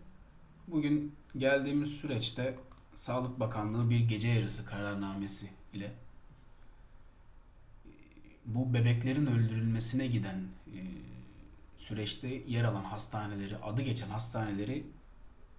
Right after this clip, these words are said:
kapattı. Geçici olarak kapattı, önlem amaçlı.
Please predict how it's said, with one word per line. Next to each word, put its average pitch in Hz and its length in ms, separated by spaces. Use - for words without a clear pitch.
kapattı. - 420
Geçici 110 320
olarak 95 360
kapattı, - 480
önlem 98 300
amaçlı. 95 380